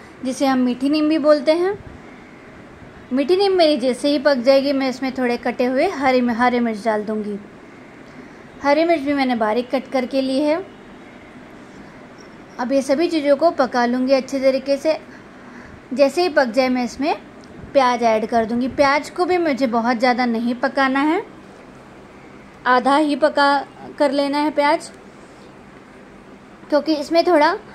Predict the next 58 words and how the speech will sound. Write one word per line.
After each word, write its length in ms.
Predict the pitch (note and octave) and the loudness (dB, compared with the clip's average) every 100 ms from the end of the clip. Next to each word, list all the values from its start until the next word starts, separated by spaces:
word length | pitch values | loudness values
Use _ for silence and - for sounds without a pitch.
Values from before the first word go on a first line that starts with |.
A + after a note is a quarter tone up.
| - - - - - | -20 -20 -20 -12 0
आधा 300 | C#4 C4+ E4+ | 2 4 4
पका 280 | E4 C#4+ D4 | 2 2 2
हुआ 260 | C#4 C4+ C4+ | 2 2 2
प्याज 340 | C4+ B3 A#3+ | 4 2 2
ही 80 | D4+ | -2
काफ़ी 340 | D4+ B3+ A3 A#3+ | 0 0 2 0
अच्छा 260 | A#3 A#3 | 0 -4
लगता 280 | A3 G#3 A3+ | -4 -4 -4
है। 120 | A3+ | -4
उसके 220 | A3+ - | -4 -4
बाद 200 | B3+ C4 | 0 2
जैसे 300 | A#3+ A#3+ A#3 | 2 -2 -2
ही 100 | D4 | -6
प्याज 280 | C#4 C4+ A#3+ | -2 0 0
मेरा 220 | A#3 A#3 | -2 -4
पक 180 | G#3+ A#3+ | -4 -4
गया, 260 | A3+ C#4 C#4+ | 0 2 2
देखिए 280 | B3 B3 B3 | 0 -2 -4
मैं 220 | A3+ A3+ - - - - - - - - - - | -6 -8 -12 -20 -20 -20 -20 -20 -20 -20 -20 -2
आलू 260 | A#3+ B3 B3 | 0 4 2
को 180 | D4 E4 E4 | 2 0 2
कट 200 | C#4+ C#4 | 0 2
कर 200 | C4 A#3 | -2 0
लूँगी 240 | A#3 A#3 | -2 -2
जब 160 | A3+ A3+ | -4 -4
तक 120 | B3 | -4
कि 100 | A#3+ | -2
प्याज 300 | A#3 A3+ A3 | 0 0 -2
को 120 | - A3+ | -6 -6
पक-, 260 | A#3 A3 A#3+ - | -4 -4 -8 -6
पका 280 | A#3+ A#3+ A3 | -6 -4 -4
रही 180 | G#3+ G#3+ | -4 -6
हूँ 120 | G#3 | -6
मैं। 180 | G#3 A3 - - - - - - B3+ | -8 -10 -16 -20 -20 -20 -20 -6 0
आलू 240 | C4 D4 | 0 0
को 160 | D4+ E4 | 0 0
भी 120 | F4 | 0
बारीक 380 | C4+ C4+ B3 B3+ | 2 2 2 0
काट 280 | B3+ B3 - | 0 -2 -2
करके 340 | C4+ B3+ C#4 | -4 -2 -4
लूँगी। 320 | C#4 C#4 D4+ C4 | -2 -4 -4 -6
ध्यान 380 | C4 D4 F4+ | 0 0 2
रखिए 300 | F4 F4 E4 | 0 0 2
आलू 340 | D#4+ G3+ A#3+ C4+ | 2 2 0 0
जब 200 | C4 C4+ | 0 0
आप 140 | B3+ | 0
बॉईल 280 | G#3+ B3 C#4+ | 2 2 2
किए 140 | C#4 D#4+ | -2 -4
हैं 120 | E4+ | -2
तो 80 | E4+ | 0
वो 100 | E4+ | 0
अच्छी 420 | B3 C4 - E4 | 0 -4 -6 -4
तरीके 340 | E4 D#4 C#4 | -2 -2 -2
से 160 | D#4+ E4+ | -2 -2
बॉईल 360 | B3 B3 B3 C4+ | 0 2 2 2
हो 100 | D4 | 0
जाने 300 | C#4 C#4 C#4+ | 0 0 -2
चाहिए, 340 | D4 C#4+ D#4 | 0 2 0